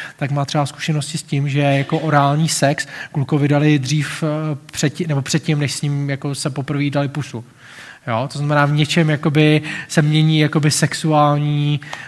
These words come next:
jakoby návyky, že prostě tím, že to vidíme v tom pornu, kde samozřejmě se lidi nelíbají, tak jakoby je to přirozenější v něčem,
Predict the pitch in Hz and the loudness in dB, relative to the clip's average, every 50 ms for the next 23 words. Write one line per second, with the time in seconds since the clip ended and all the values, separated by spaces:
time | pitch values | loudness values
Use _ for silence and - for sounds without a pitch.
0 | - - 143 - 160 151 156 147 143 139 139 135 143 135 - 151 131 156 - 147 | -10 -8 -4 -2 0 2 2 4 4 4 4 2 2 0 0 0 0 0 -2 -4
1 | 131 - - - - 156 147 143 143 143 143 143 143 - 156 143 131 139 135 - | -6 -8 -6 -2 0 2 4 4 4 4 2 0 -2 -4 -4 -2 -4 -4 -4 -2
2 | 143 139 139 135 147 143 143 131 - 160 147 135 - 139 131 131 139 143 147 151 | -2 -2 0 0 0 -2 -2 -2 0 -2 -2 0 -2 -4 -2 -2 -2 0 -2 -2
3 | 143 - - - - - 139 135 131 - 151 139 131 135 143 143 135 - 143 139 | -4 -8 -14 -18 -8 -4 -4 -4 -2 -2 -2 -2 0 -2 -2 -2 -4 -4 -4 -2
4 | 139 147 139 131 120 120 120 120 131 131 143 175 185 185 - - - - - - | 0 0 0 2 0 0 2 2 4 4 4 4 2 0 -6 -12 -16 -16 -16 -18
5 | - - - - - - - 147 139 139 139 - 147 135 - 156 143 131 143 143 | -18 -20 -20 -20 -20 -4 2 2 2 2 2 0 -2 -2 -2 -2 0 2 2 2
6 | 139 143 139 135 139 143 151 151 143 123 - 135 - - - - 170 156 165 151 | 4 2 2 2 0 0 -2 -2 -4 -4 -4 -6 -6 0 4 6 6 8 8 8
7 | 165 165 151 160 156 151 147 - - 165 156 151 143 135 - 156 151 156 175 | 6 6 6 6 4 4 4 4 2 2 2 2 0 0 2 2 2 2 2